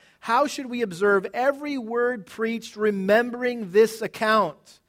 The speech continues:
And then he said this, "Let all this make us shake off distraction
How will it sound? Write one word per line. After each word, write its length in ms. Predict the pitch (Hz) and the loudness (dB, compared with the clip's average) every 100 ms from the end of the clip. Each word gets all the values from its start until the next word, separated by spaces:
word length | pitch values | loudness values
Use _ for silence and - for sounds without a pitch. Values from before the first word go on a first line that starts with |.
| _ _ _ - | _ _ _ -6
And 120 | 175 | 0
then 100 | 247 | 0
he 60 | 240 | 0
said 280 | 233 240 | 2 4
this, 260 | 208 220 - | 6 4 4
"Let 140 | 190 | 0
all 320 | 220 226 285 302 | 2 6 6 6
this 200 | 269 220 | 2 -2
make 220 | 226 208 | -2 -2
us 140 | 170 | -4
shake 420 | - - 262 285 | -6 -4 -4 -4
off 280 | 269 247 220 | -2 -2 -4
distraction 1040 | 190 165 - 202 226 247 - - 285 285 | -10 -12 -12 2 4 4 2 -4 -6 -6